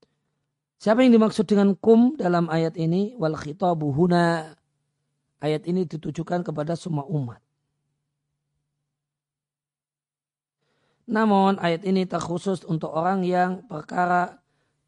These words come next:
terkecualikan dari orang yang perkara akhirat menyibukkannya, sehingga tidak ngurusi dunia. Namun, orang yang semacam ini sedikit jumlahnya.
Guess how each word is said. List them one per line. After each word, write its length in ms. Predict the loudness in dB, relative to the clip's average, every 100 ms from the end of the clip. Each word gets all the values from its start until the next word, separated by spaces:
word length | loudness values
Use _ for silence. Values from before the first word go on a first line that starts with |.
| -8
terkecualikan 880 | -6 -6 -4 -2 0 -2 0 0 0
dari 240 | -2 -4
orang 400 | -4 -2 -2 -2
yang 240 | -2 -4
perkara 480 | -6 -10 -8 -6 -6
akhirat 640 | -4 -4 -4 -2 -2 -2 -2
menyibukkannya, 720 | -2 -4 -8 -8 -8 -8 -14 -20 _ _ _ _ _
sehingga 240 | -8 -4 -2
tidak 320 | 2 2 4
ngurusi 400 | 2 0 -4 -6
dunia. 400 | -6 -6 -10 _ _ _ _ _ _ _ _ _ _ _ _ -8
Namun, 480 | -2 0 2 2 0
orang 240 | -2 -4
yang 80 | -4
semacam 340 | -6 -6 -4 -4
ini 120 | -4
sedikit 400 | -6 -10 -10 -10
jumlahnya. 480 | -6 -6 -6 -12 -20